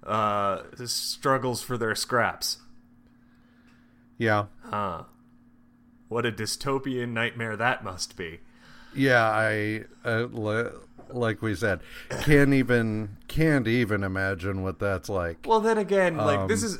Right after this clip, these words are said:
Speaker 1: this is still the same kind of thing they're suffering, or they're, they're working out in nineteen, in the middle seventies, and
Speaker 2: Yeah.
Speaker 1: like, as a societal scale. So again,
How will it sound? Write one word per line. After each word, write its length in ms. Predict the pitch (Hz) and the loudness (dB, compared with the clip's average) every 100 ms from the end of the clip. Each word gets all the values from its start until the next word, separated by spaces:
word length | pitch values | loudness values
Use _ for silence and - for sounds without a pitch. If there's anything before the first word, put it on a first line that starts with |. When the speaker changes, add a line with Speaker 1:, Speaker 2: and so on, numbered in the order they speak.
| - | -12
Speaker 1:
this 460 | 143 139 180 - - | -8 -2 -2 -2 -6
is 160 | 139 139 | -4 -2
still 300 | - 156 160 | 0 2 0
the 100 | 131 | 0
same 240 | - 131 | -2 -4
kind 220 | 120 127 107 | -2 -4 -4
of 80 | |
thing 160 | 120 117 | -6 -6
they're 100 | 101 | -6
suffering, 540 | 95 95 98 107 98 - | -4 -4 -4 -8 -10 -6
or 120 | 117 | -4
they're, 360 | 113 117 107 101 - | -2 0 0 -4 -6
they're 300 | 107 98 98 - _ - - - - - - | -4 -4 -8 -18 _ -20 -20 -20 -20 -20 -18
working 600 | 127 113 151 147 123 104 - - | -6 -2 0 0 -2 -4 -8 -2
out 440 | 107 123 - - - - - - - | 0 0 -2 -4 -6 -10 -20 -20 -8
in 200 | 127 117 | -6 -4
nineteen, 280 | 110 117 - | -4 -6 -6
in 100 | 123 | -6
the 80 | 123 | -4
middle 240 | 117 117 | -4 -4
seventies, 640 | 117 131 117 131 147 151 - - - - | -2 -2 -2 -4 -6 -6 -10 -16 -20 -8
and 320 | 131 131 123 98 | -2 0 2 2
Speaker 2:
Yeah. 140 | 82 82 - | 0 -4 -6
Speaker 1:
like, 360 | 123 110 95 - | -2 -2 -4 -12
as 240 | 113 110 101 | -8 -8 -6
a 60 | |
societal 640 | - 107 - 107 113 127 | -4 -4 -4 -4 -4 -6
scale. 420 | 127 147 139 143 139 | -10 -8 -6 -6 -4
So 200 | 165 160 | 0 0
again, 480 | 160 190 139 117 | 4 4 4 0